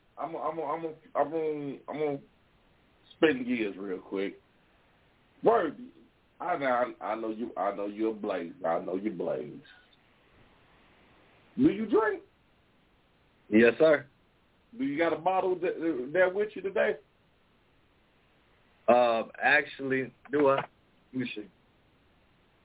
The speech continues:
Speaker 2: I'm, I, I think I'm all out. I think all I got is wine,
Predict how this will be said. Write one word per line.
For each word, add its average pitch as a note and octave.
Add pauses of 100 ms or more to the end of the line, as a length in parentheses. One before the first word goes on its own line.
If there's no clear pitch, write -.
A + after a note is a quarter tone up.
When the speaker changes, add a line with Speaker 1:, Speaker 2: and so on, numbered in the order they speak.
(1000)
Speaker 2:
I'm, C#3 (520)
I, D3+
I D#3 (120)
think G#3
I'm D#3
all D#3+
out. E3+
I D#3
think F3
all D#3+
I C#3+
got D#3
is C3+
wine, C#3